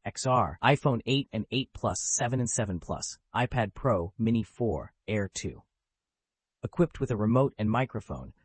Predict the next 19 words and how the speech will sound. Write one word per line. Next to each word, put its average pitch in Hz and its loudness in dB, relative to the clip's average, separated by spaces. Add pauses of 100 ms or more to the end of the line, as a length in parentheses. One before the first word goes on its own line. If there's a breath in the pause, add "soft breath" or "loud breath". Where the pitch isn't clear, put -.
(180)
these 143 0
earbuds 131 2
offer 110 -2
convenient 131 0
control 131 -2
over 92 -2
volume 123 2
adjustment, 110 -2 (220)
playback, 139 2
and 107 -4
call 151 0
management 82 -4 (260 soft breath)
with 107 -8
just - -2
a 95 -6
pinch 123 -2
of 90 -14
the 82 -8
cord. - -8